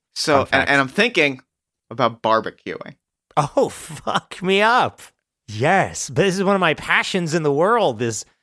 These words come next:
Speaker 2: smoking treats over charcoal with wood. Mm,
Speaker 1: Now,
Speaker 2: yes.
Speaker 1: what? So now, what if instead of, like, race cars?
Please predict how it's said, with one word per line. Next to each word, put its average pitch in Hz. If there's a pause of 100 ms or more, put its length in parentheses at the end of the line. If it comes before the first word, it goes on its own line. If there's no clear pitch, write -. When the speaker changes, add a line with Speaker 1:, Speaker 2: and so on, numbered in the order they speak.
(140)
Speaker 2:
smoking 175
treats 196
over 160
charcoal 165
with 131
wood. 156 (420)
Mm, 117
Speaker 1:
Now, 165
Speaker 2:
yes. 135
Speaker 1:
what? 156
So 180
now, 160
what 170
if 113 (320)
instead 147
of, 143
like, 123
race 113
cars? 113